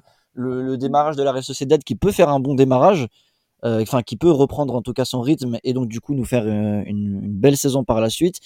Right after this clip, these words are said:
Bilbao intéressant, le, le problème ce sera sur la durée. On l'a déjà vu la saison dernière, euh, et on s'est fait un peu avoir par ça parce que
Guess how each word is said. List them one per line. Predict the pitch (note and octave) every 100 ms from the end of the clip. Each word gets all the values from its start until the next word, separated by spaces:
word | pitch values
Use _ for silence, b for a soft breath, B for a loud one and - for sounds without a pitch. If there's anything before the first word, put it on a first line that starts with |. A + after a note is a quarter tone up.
| b b b -
Bilbao | C3 E3 F3 F3+
intéressant, | E3+ E3 D#3+ G3 G#3
le, | E3
le | C#3
problème | C3 - D3+ F3
ce | C#3+
sera | - C#3
sur | -
la | C#3 B2+
durée. | C#3 F3+ D#3+
On | B2
l'a | A2+
déjà | C3+
vu | C#3+
la | D3
saison | B2+ B2+
dernière, | B2 B2+ E3 D3
euh, | B2 A#2 G#2+
et | A2
on | A2
s'est | B2+
fait | -
un | C#3
peu | B2+ C3
avoir | A#2+ B2+ -
par | B2
ça | E3 -
parce | A#2
que | -